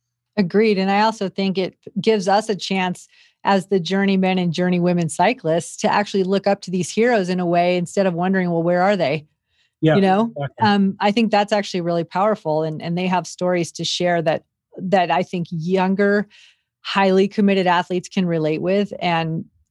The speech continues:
Speaker 1: there could be some, you know, mentorship opportunities there. Who knows? I mean, that's actually a really cool thing. I can't believe that isn't in place already either. I mean, it
Speaker 2: There's
Speaker 1: definitely
Speaker 2: de-,
Speaker 1: is
Speaker 2: there's
Speaker 1: for
Speaker 2: definitely
Speaker 1: community
Speaker 2: huge
Speaker 1: countries.
Speaker 2: mentorship, and especially this sport that's gone through its own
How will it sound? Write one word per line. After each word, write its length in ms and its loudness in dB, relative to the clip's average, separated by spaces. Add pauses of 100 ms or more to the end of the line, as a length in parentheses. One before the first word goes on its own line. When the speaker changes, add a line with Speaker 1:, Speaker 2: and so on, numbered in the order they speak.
Speaker 1:
there 340 0
could 400 -2
be 120 2
some, 460 -4 (160)
you 80 -2
know, 140 2
mentorship 600 0
opportunities 680 -2
there. 180 -2
Who 120 0
knows? 360 2
I 60 0
mean, 160 0
that's 360 -2
actually 320 -2
a 40 0
really 280 0
cool 220 0
thing. 220 0
I 80 2
can't 300 -2
believe 240 2
that 180 2
isn't 220 0
in 100 -2
place 320 -2
already 320 0 (140)
either. 200 2
I 80 0
mean, 120 -2
it 80 -6
Speaker 2:
There's 140 4
Speaker 1:
definitely 200 2
Speaker 2:
de-, 60 4
Speaker 1:
is 100 -2
Speaker 2:
there's 160 0
Speaker 1:
for 60 -4
Speaker 2:
definitely 440 0
Speaker 1:
community 300 4
Speaker 2:
huge 0 -
Speaker 1:
countries. 460 0
Speaker 2:
mentorship, 180 -2
and 80 0
especially 460 2
this 180 0
sport 380 -2
that's 160 -4
gone 260 2
through 160 2
its 160 0
own 380 4